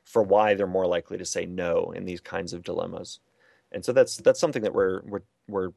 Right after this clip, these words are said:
still working on now, but it, it does seem like a, an interesting political difference.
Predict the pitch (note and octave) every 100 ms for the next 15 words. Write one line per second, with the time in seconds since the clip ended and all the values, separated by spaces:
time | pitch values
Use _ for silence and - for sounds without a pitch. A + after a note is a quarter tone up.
0 | _ - - B2 G2+ G2 G2 F2+ F2+ F2+
1 | E2 F2+ F#2+ - G#2+ G#2+ G#2+ G#2 F#2+ F2
2 | F#2 F#2 F2 _ - F#2 F#2 - A#2+ -
3 | G#2 - F#2+ F2+ E2+ - G2 F2+ F2+ F#2
4 | G2 F#2